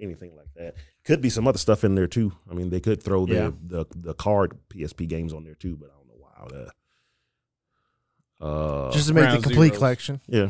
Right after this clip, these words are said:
Speaker 1: yeah. Ground Zeroes, that's it. Yeah.
Speaker 3: Yeah, Ground Zeroes.
Speaker 1: Yep.
Speaker 2: I mean,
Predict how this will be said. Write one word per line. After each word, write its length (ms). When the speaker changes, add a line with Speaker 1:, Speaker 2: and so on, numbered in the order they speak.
Speaker 1:
yeah. 160
Ground 280
Zeroes, 300
that's 180
it. 160
Yeah. 140
Speaker 3:
Yeah, 40
Ground 300
Zeroes. 440
Speaker 1:
Yep. 160
Speaker 2:
I 60
mean, 380